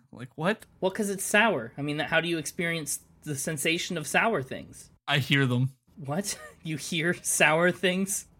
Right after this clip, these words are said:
Speaker 2: Well, I mean, that may be true for things like Pop Rocks, but generally, you taste them. That's the to-, that's the tongue thing. I think it's a good album cover. I, I think it's got a, a good amount of spunk,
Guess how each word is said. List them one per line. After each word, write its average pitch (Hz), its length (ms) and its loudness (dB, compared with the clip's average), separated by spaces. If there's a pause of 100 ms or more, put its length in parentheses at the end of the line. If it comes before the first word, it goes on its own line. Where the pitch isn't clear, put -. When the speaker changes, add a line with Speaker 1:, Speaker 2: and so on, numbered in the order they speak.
Speaker 2:
Well, 131 420 -4
I 131 80 -8
mean, 139 200 0
that 139 120 0
may 160 140 4
be 165 120 -2
true 156 200 -2
for 151 120 -6
things 139 200 -2
like 123 160 -4
Pop 151 340 0
Rocks, 113 260 -8
but 127 160 -8
generally, 143 640 0 (100)
you 127 100 -6
taste 160 420 -6
them. - 300 -14
That's 135 180 -6
the 131 160 -8
to-, 131 320 -8
that's 135 200 -2
the 131 100 -10
tongue 147 340 -2
thing. 113 380 -12 (240)
I 247 120 4
think 262 120 4
it's 254 120 2
a 240 40 -2
good 214 140 6
album 180 260 6
cover. 165 400 4
I, 175 260 6
I 185 40 4
think 196 240 -2
it's 185 140 -4
got 180 180 6
a, 156 240 8
a 151 40 -2
good 165 180 4
amount 160 220 4
of 139 60 -2
spunk, - 460 -2